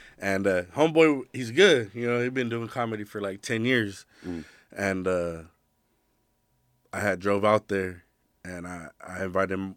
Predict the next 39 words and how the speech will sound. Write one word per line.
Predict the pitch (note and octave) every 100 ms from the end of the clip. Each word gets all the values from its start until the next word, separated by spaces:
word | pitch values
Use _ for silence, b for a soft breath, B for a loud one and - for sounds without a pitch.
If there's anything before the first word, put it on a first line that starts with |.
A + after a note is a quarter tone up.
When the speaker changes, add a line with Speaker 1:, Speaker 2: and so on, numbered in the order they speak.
| -
Speaker 1:
a | F#2
couple | - F#2+ G2+
of |
my | F#2 F2+
military | F#2 G2 G2 G2 F#2
homeboys | F#2+ F#2 F#2 -
'cause | F2+
it's | F2 F2
right | F2+
there | F2 F2+
by | F2+
the | E2+
base. | E2 F#2+ F#2 - - B B B B B
And, | - F#2 F2
uh, | F2 E2+ E2+ - -
actually, | G#2 - G#2+
one | G2 G#2
of | G2
the, | F#2 -
my | G2 F2+
childhood | - A2 G#2 A#2 G#2+
friends, | - G2+ F#2+
Kyle | - G#2 G2
Jarvis, | F#2+ G2+ F#2 F2+
he | -
was | G2 F2+
there. | F#2 F2+
He's | E2+ G#2
the | F2+
one | F2+
that | F2
showed | - F#2+
it, | F2 E2+
but | F2
he's | F2+
in | F#2
the | F2
Army, | F2+ F2+ F2
too. | E2 G#2 G2